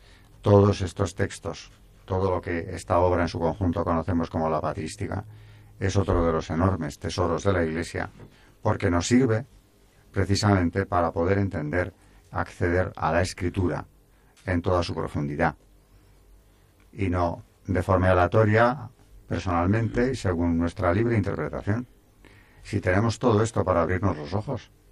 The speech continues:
y poder acercarnos a la Escritura precisamente, que por supuesto es el máximo tesoro de la Iglesia, eh, desde el punto de vista de la revelación, pero toda esta obra que interpreta esa revelación es sencillamente admirable.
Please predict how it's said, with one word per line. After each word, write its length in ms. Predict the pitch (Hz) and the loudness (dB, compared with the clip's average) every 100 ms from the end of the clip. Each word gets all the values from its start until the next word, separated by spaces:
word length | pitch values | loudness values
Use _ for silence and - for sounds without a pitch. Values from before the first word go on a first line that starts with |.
| - - - | -20 -20 -12
y 100 | 104 | -8
poder 260 | 95 92 92 | -2 0 0
acercarnos 540 | 87 92 85 95 92 | -2 -4 0 0 0
a 60 | 87 | 0
la 80 | 80 | -2
Escritura 480 | - 87 95 87 87 | -2 -4 0 2 2
precisamente, 680 | 80 78 85 95 117 98 - - - - - | -2 -2 0 0 -2 -6 -10 -18 -20 -20 -18
que 60 | - | -12
por 160 | - | -10
supuesto 520 | 98 - 101 101 87 82 | -8 0 0 2 -4 -4
es 120 | 90 | -4
el 120 | 90 | -2
máximo 460 | 80 90 - 92 82 | 0 0 0 -2 -2
tesoro 340 | 85 - 92 | -2 0 0
de 100 | 85 | 0
la 100 | 151 | -2
Iglesia, 480 | 147 - - - 143 - - - - - - - | -2 -2 -4 -6 -10 -14 -20 -20 -20 -20 -20 -14
eh, 260 | 95 - 101 95 - - - - | -12 -12 -12 -16 -20 -20 -20 -18
desde 180 | - | -14
el 60 | 82 | -12
punto 260 | - 87 160 | -6 -4 -2
de 100 | 80 | -2
vista 240 | 78 170 | -2 0
de 60 | 160 | 0
la 100 | 151 | 0
revelación, 560 | 151 139 131 113 120 - - - - - - - - | -2 -4 -2 0 0 -2 -14 -20 -20 -20 -20 -18 -4
pero 220 | 110 98 | 2 2
toda 260 | 95 110 131 | 4 4 4
esta 260 | 127 - | 2 4
obra 400 | 117 123 113 101 - - | 6 6 6 2 -4 -8
que 100 | - | -4
interpreta 500 | 95 98 95 101 104 | -2 -2 -2 -4 -4
esa 180 | 101 107 | -4 -4
revelación 640 | 98 87 80 - - 92 - | -4 -4 -6 -8 -12 -12 -10
es 140 | 98 | -6
sencillamente 560 | 107 101 104 104 101 120 | -4 -2 0 0 0 -2
admirable. 440 | 113 98 101 110 | -4 -6 -8 -10